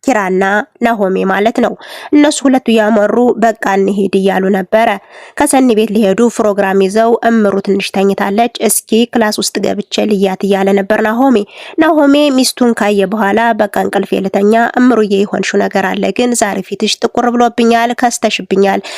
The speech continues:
ብቻ ደብሮሻል" እያላትም ነበረ። እንደዛ ካሉ በኋላ "በቃ እንነሳና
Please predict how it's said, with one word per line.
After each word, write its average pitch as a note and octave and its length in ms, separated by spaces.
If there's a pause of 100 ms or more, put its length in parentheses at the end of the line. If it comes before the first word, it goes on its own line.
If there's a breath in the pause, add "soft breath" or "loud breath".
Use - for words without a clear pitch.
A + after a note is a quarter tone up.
(140 loud breath)
ብቻ C#4+ 160 (120)
ደብሮሻል" G3 320 (240)
እያላትም G3+ 460
ነበረ። A3 300 (500 loud breath)
እንደዛ D4 260 (120)
ካሉ B3+ 300
በኋላ G#3+ 340 (180)
"በቃ G#3 200 (100)
እንነሳና G3+ 540